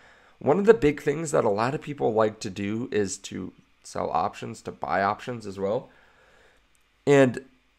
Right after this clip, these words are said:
I think it's kinda crazy how the numbers work out for this. I wanna explain what I mean and how much money you can actually make, whether you're someone that's going to buy Bitcoin or someone that's going to sell Bitcoin.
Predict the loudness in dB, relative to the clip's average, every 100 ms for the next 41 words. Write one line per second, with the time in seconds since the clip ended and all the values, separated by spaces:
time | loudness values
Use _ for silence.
0 | -4 -2 2 2 2 -2 2 4 4 4
1 | 0 0 0 4 6 6 4 0 -2 0
2 | 2 2 0 2 0 -2 -4 -2 -2 -4
3 | -20 _ _ 2 6 6 6 0 -4 -12
4 | -16 -16 0 4 6 4 2 -4 -8 -2
5 | 0 0 2 4 4 4 0 -2 -2 -2
6 | -4 -2 0 0 0 -2 -2 -2 -2 -4
7 | -6 -6 -4 -6 -8 -6 -4 -2 -4 -8
8 | -20 _ _ -20 _ 0 4 4 4 2
9 | 0 0 0 -2 -2 2 4 6 6 6
10 | 4 2 2 2 2 -4 -10 _ _ _
11 | _ -8 -4 -4 -4 -6 -6 -8 -8 -6
12 | 4 6 8 4 2 0 -2 -2 -6